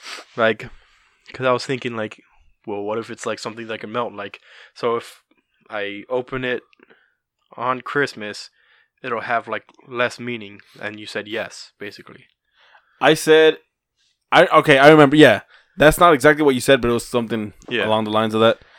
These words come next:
Speaker 2: And I remember that I had, I said that it might. I didn't say yes. I said it might.
Speaker 1: Oh.
Speaker 2: And then you, you, uh, and in my mind, I said it might because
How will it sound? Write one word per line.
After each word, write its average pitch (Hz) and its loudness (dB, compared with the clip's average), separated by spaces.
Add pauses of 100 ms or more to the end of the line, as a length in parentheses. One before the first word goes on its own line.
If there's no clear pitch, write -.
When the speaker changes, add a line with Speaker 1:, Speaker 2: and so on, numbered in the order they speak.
(380)
Speaker 2:
And 113 2
I 123 4
remember 139 4
that 120 4
I 123 4
had, 139 0 (100)
I 120 2
said 123 2
that 117 0
it 120 -2
might. 120 2 (600)
I 120 -4
didn't 143 -2
say 139 -2
yes. 117 -4
I 104 -16
said 131 -4
it 123 -4
might. 120 -4
Speaker 1:
Oh. 98 -18 (160)
Speaker 2:
And 135 0
then 143 2
you, 139 4
you, 135 4
uh, 107 6
and 139 2 (260)
in 147 2
my 156 6
mind, 113 4
I 117 4
said 117 0
it 113 0
might 123 0 (600)
because 127 4